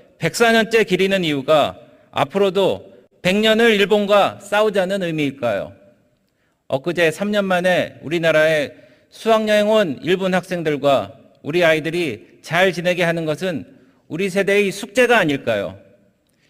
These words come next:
민주당 의원님들은 일본에 주눅-, 주눅들지 마십시오. 조공 외교라뇨. 대한민국은 이제 일본을 넘어서고 있습니다. 반도체나 전자제품도,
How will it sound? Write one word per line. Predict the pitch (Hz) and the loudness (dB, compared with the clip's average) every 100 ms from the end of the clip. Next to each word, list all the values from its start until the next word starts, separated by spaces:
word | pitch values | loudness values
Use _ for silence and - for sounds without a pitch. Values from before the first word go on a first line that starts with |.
| _ _ | _ _
민주당 | 139 165 175 185 | -8 -4 0 0
의원님들은 | 175 175 170 160 175 196 123 98 - _ _ - | 2 0 -2 -2 -2 -2 -2 -8 -20 _ _ -10
일본에 | 175 208 214 214 | -4 0 0 -2
주눅-, | 190 214 220 - | -2 -4 -4 -10
주눅들지 | 185 214 226 220 196 202 | -2 -2 0 -2 0 2
마십시오. | 202 202 - 143 107 92 - _ _ _ _ _ _ _ _ _ | 0 0 -6 -4 -4 -6 -18 _ _ _ _ _ _ _ _ _
조공 | - 185 226 233 | -4 2 4 4
외교라뇨. | 202 175 170 143 120 107 90 - _ _ _ _ _ _ _ _ _ _ _ - | 2 2 2 2 0 -4 -8 -16 _ _ _ _ _ _ _ _ _ _ _ -2
대한민국은 | 165 185 185 185 185 180 | 0 0 0 -2 -2 -2
이제 | 160 185 175 120 127 | -2 2 2 2 -2
일본을 | 185 185 196 190 | -2 0 0 2
넘어서고 | 165 196 202 190 190 | 2 2 0 0 -2
있습니다. | - 151 143 120 107 107 - _ _ _ _ _ _ | -4 -6 -2 -2 -2 -8 -20 _ _ _ _ _ _
반도체나 | 143 160 175 175 170 175 156 92 - - | -2 -2 -2 -2 0 2 0 -4 -14 -4
전자제품도, | 175 190 196 185 156 147 120 95 | 0 2 2 0 -4 -4 -4 -6